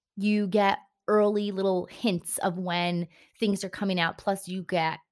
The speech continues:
crazy discounts. So she's a mom and pop, right? She is doing very successful, and she just had a baby two weeks ago. This woman, I give her so much credit. Two weeks ago, two weeks after I had my baby, I was zombie mode.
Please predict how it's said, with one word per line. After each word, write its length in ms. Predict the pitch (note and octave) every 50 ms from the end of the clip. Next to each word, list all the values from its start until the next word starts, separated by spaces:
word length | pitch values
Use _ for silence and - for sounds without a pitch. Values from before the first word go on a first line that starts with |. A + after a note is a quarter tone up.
| _ _ _ -
crazy 440 | - - - - A3 G#3+ G3 G3
discounts. 680 | F#3 F3 F3 - - - - - - - - - - - _ _ _ _ _ _ _ _ _ _ _
So 400 | - - C4+ B3 A#3+ A3+ - - - - -
she's 200 | G#3+ - C4 A3+
a 60 | C4
mom 200 | C4 A#3+ A#3 A#3
and 100 | A#3 A3+
pop, 340 | A#3 C#4+ C#4 - - - -
right? 340 | F#3 E3+ D#3+ E3+ F#3 - -
She 440 | - - F#3+ F#3 F3+ F3+ F#3 F#3 -
is 420 | - F3+ F3 F3 F3 F3+ F3+ F3 -
doing 340 | - F#3 F#3 F3+ F#3 F#3 F3
very 200 | F3+ E3+ F3 F3+
successful, 680 | - F#3 - - F#3 F#3 - - D#3+ D#3+ E3+ E3 D#3+ - _ _ _ _ _ _
and 260 | - F#3 F3+ F#3 F3+ -
she 340 | - - - G3+ G3 - F#3
just 440 | E3+ - A#3 A3+ G#3+ A3+ A3+ - -
had 180 | - A3+ A3 G#3+
a 40 |
baby 280 | G3+ A3 G#3+ G#3+ G3+ G3+
two 160 | - - G3+
weeks 180 | F#3 F3+ - -
ago. 320 | F3 D#3 A2+ - - - _ _ _ _ _ _ _ _ _ -
This 180 | G#3 A3+ A3+
woman, 360 | B3 A#3+ A3+ A3+ A3+ A3 G#3+ G#3+
I 160 | - G3+ G3
give 140 | G3 G3+ F#3
her 100 | G3 G3
so 160 | - G3+ F#3+
much 180 | F#3+ F#3 -
credit. 260 | - - D#3 D3+ - -
Two 200 | - - C4 C4
weeks 300 | B3 A#3+ A#3 - - -
ago, 180 | A#3+ G#3+ G#3+ - F3+
two 160 | - - C4
weeks 200 | B3+ B3+ - - -
after 300 | G3 F#3 F#3+ - G#3+ G3
I 60 | F#3+
had 220 | F#3+ G3 F3+ F3+
my 160 | F3 E3+ E3 E3+
baby, 480 | F#3 G3 A3 A3 B3 B3+ C4 B3 A#3+ - _ - _ - - _ _ _ _ _ -
I 160 | E3 F#3 F#3+
was 200 | F#3 F#3+ F#3 F3
zombie 360 | E3 F3+ D#3 D#3 E3+ E3+ F#3+
mode. 500 | F#3+ F#3+ F#3+ F#3+ G3 G#3 A3 A3+ G#3 A3